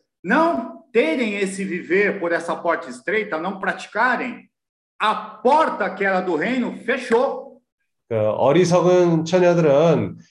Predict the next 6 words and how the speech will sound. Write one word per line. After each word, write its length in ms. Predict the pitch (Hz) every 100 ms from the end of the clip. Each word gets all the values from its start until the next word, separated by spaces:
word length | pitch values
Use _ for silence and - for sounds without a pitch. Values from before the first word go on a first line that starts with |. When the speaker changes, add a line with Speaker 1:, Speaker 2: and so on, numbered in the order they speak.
| -
Speaker 2:
이런 540 | 165 202 208 208 196
그 200 | 185 185
생활을 640 | 175 220 240 233 233 214 147
살지 500 | 190 247 233 247 220
않았기 480 | 131 220 269 262 -
때문에 720 | 226 214 190 190 208 131